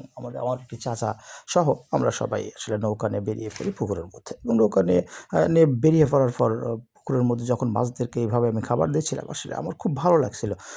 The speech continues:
আমার মনে হচ্ছিল না যে আসলে আমি আমার বন্ধুর পুকুরে কাজ করতেছি। আমার কাছে মনে হচ্ছিল যে আমি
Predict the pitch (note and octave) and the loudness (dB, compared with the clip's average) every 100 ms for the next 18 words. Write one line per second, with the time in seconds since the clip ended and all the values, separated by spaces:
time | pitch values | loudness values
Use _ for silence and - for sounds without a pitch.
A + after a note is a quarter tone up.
0 | - - D3+ C3 C#3+ E3 D3+ - D#3 C3+ | -4 2 4 6 6 4 2 2 2 4
1 | C3 - A#2 A2+ - A#2 A2+ A2+ A2+ - | 0 -4 -4 -4 0 2 2 2 0 -4
2 | - A2+ A#2 C#3+ D#3 D#3 B2 B2 - - | -2 0 2 2 2 -2 -6 -8 -10 -12
3 | - - - - C#3+ D#3+ E3+ D3+ D#3 D#3 | -12 -12 -12 -8 -2 -2 -2 2 4 4
4 | D#3+ D#3+ F3 D#3+ D#3 C#3+ | 2 0 2 4 4 4